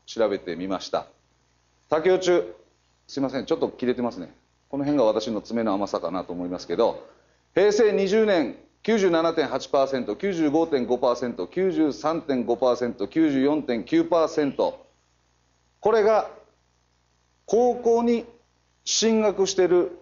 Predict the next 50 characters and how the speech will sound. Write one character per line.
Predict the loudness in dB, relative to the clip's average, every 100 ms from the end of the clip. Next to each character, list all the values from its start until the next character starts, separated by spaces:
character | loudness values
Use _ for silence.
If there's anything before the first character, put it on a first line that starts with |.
| _ _ _ _ -4
割 | 0 2
合 | 2
で | 0
す。 | -8 -18 _ _ _ _ _ _ _ _ _ _ _ _ _ _ -4
こ | 0
の | 0 -2 -2
四 | 0
年 | 2 0 0
間 | 0 0
の | 0
平 | 0 0
均 | -2
が | 0 0
九 | 0 0 0
十 | -2 0
五 | 0 0
点 | -2 -6
四 | -6
パ | -2 -2
ー |
セ | -4
ン | -8
ト。 | -16 -20 _
同 | 0 4 4
様 | 4 4
に、 | 2 0 -2 -6 _ _ _ _
北 | -6 0 0
中、 | 0 -2 -2 -4 -14 _ _ _ _ _ _ _ _ _ _ -4
二 | 0
十 | 2 2
年、 | 2 2
二 | 0
十 | 0 0
一 | 0
年、 | 0 0
二 | 0
十 | 0
三 | 0 -2 0
年 | 0
は | 0
も | 0 -4
う |
百 | -6 -8 -2
パ | 0
ー | 0
セ | -2
ン |
ト | -10
で |
す。 | -14